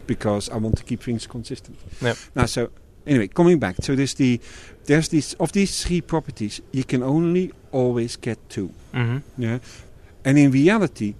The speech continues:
Speaker 1: systems like Amazon are always partitionable because they're always relying on,
Speaker 2: Yep.
Speaker 1: on the, on the network. And so that almost means that you have to choose for your system, for your data system, to be either highly consistent,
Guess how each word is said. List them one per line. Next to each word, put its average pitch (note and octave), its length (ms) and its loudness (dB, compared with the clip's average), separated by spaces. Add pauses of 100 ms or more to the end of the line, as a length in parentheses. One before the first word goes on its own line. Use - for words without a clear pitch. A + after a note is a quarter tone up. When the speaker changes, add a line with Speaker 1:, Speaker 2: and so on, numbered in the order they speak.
(140)
Speaker 1:
systems C#3 520 0
like C3 180 -2
Amazon A2+ 560 -4 (140)
are A2+ 140 4
always C3+ 360 4
partitionable G2+ 640 -6
because G2 280 -12
they're G#2+ 120 -8
always A2 320 -4
relying G2+ 340 -6
on, G#2 260 -4
Speaker 2:
Yep. A#2 120 2
Speaker 1:
on D#3+ 80 2
the, C3 120 -2
on G#3+ 120 0
the F3+ 80 0
network. G2+ 480 -8 (680)
And B2 400 0
so A#2+ 500 2
that B2+ 260 -4
almost G#3+ 440 2
means E3+ 300 2
that - 180 -8
you C3 60 0
have B2 140 -2
to C3 80 -10
choose A#2 400 0
for A2+ 180 -2
your G2 140 0
system, D#3 400 0
for - 140 0
your A2+ 60 6
data G#2+ 300 2
system, A#2+ 320 -2
to - 100 -8
be G#2+ 220 0
either G3+ 320 8
highly A2+ 380 0
consistent, G2+ 720 -6